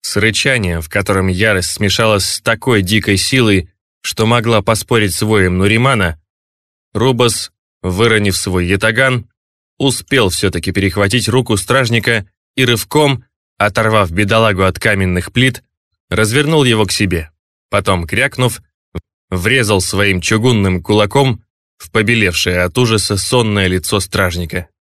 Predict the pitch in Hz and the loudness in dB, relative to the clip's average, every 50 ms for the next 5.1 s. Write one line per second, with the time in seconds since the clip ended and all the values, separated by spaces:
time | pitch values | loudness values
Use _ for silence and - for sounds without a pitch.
0 | _ _ _ _ - - - - 95 92 85 85 87 82 90 87 - 101 92 - | _ _ _ _ -14 -10 -6 -2 -2 -2 0 -2 -2 -2 -2 -2 -2 -2 -2 0
1 | 92 87 85 - - - - 104 104 92 80 78 - _ _ _ _ _ _ _ | -2 -2 -2 -4 -4 -4 -2 0 0 0 -2 -4 -8 _ _ _ _ _ _ _
2 | _ _ _ _ _ _ _ _ _ - 90 90 101 107 110 107 101 92 85 95 | _ _ _ _ _ _ _ _ _ -4 -2 0 2 2 4 4 2 2 0 0
3 | 87 98 92 101 104 98 104 127 139 127 123 110 - - - _ _ _ _ _ | 0 0 0 0 0 0 0 0 2 2 2 0 -2 -6 -10 _ _ _ _ _
4 | _ _ _ 95 92 90 87 87 85 87 90 95 98 95 95 - 131 139 139 131 | _ _ _ -2 0 0 0 0 -2 0 0 0 0 0 2 2 2 2 2 0
5 | 127 | -2